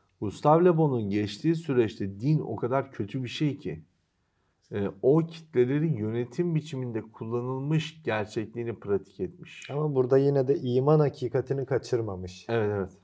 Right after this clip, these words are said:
Speaker 1: Aynen. Sayfa yetmiş beş.
Speaker 2: Yani neye iman ettiğinizin önemi yok diyor. Bu dini bir konudur.
Speaker 1: Dini ve politik inançları ortaya koyanlar insana mutluluğu ancak tapmakta bulduran ve taptığı için onu canı fedaya yönelten bu dini tutuculuğun duygularını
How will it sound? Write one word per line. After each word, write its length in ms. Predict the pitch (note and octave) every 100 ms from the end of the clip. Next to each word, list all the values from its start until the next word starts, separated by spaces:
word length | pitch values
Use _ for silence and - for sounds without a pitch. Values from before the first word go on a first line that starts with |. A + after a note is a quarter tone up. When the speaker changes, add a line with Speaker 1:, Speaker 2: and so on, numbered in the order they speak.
| _ _ _ _ - G#2
Speaker 1:
Aynen. 280 | F#2+ E2 D#2+ _ _ _ _ - - - - - _ _ C3
Sayfa 260 | C#3 D3
yetmiş 360 | E3+ E3 D3 -
beş. 200 | A#2 A2
Speaker 2:
Yani 220 | A2 A#2+
neye 300 | C3 C#3 C#3
iman 280 | C3+ C3 C3
ettiğinizin 560 | B2+ - B2+ B2+ B2+
önemi 340 | B2+ A#2+ A#2+ A#2
yok 280 | A2 - -
diyor. 220 | G#2 A2+
Bu 260 | C3+ A2+
dini 400 | A#2+ B2 A2+ A2
bir 100 | G2
konudur. 560 | - G2+ G2 F2+ - _ _ _ _ - - - - _ - A#2+
Speaker 1:
Dini 360 | D#3 F3+ A3
ve 120 | G3+ D#3+
politik 400 | D#3+ D#3 F#3+ F3+
inançları 480 | D#3 D3 D3 D#3
ortaya 420 | E3 C#3+ D#3 D#3 D3+
koyanlar 600 | C#3 C3 B2+ D3+ D3 -
insana 480 | C3 B2+ C#3+ C#3 D3
mutluluğu 480 | C3 C3 C3+ C#3+
ancak 420 | A#2+ D3+ D#3 C#3+ C#3+
tapmakta 520 | C3+ C#3 C3 D3 C3+
bulduran 420 | B2 A#2+ B2+ C#3
ve 120 | B2
taptığı 360 | C3 B2 - D3
için 260 | C#3+ C3+
onu 380 | A#2 - B2+ D3
canı 280 | A#2+ B2+ C#3
fedaya 400 | C3 A2 B2 B2+
yönelten 600 | B2+ A#2+ A#2+ A#2 B2+ A2+
bu 140 | A#2+ A2
dini 380 | A#2 C3+ E3
tutuculuğun 680 | D#3+ B2+ A#2+ G#2 A2+ G#2+ G2+
duygularını 640 | G#2 A2 A2+ A2+ A#2 D#3